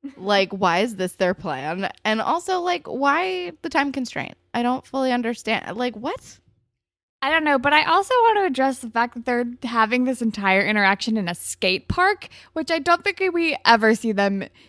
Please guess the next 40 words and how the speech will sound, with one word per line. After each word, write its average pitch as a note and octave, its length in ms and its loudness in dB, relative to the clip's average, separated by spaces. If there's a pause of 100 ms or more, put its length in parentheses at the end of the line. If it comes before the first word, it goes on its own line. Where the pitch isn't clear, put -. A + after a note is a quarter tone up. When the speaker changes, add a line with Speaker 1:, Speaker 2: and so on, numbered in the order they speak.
(300)
Speaker 2:
near C4+ 340 8
a - 40 8
skateboard G#3 760 2
or G#3 120 4
in G3 260 0
a F#3+ 60 2
skate - 360 -6
park F#3 240 -2
ever - 260 -2
again. - 420 -6 (1040)
Speaker 1:
Yeah, F4+ 280 2
it's D4+ 160 -2
Speaker 2:
<laughs> B3 200 -2
Speaker 1:
weird. F#4+ 640 4
Like, D4 280 2
I D4+ 80 2
feel F4+ 160 -2
like F#4 160 -2
this E4 180 -6
is C#4+ 100 -10
more C4+ 140 2
of A3 100 0
a G3+ 80 0
basketball A#3+ 600 0
court C4+ 300 -4
conversation, C4 680 -2
'cause - 80 -8
I G3+ 80 0
feel G3 180 0
like F#3+ 340 -2
Jimmy E3 340 -4
and D#3+ 240 -6
Spinner D#3+ 400 -4
always D#3 320 0
have F#3 160 0
their G3 180 0
talks A3+ 340 -2
at A#3+ 80 -4
basketball C4+ 480 -4
courts. - 600 -10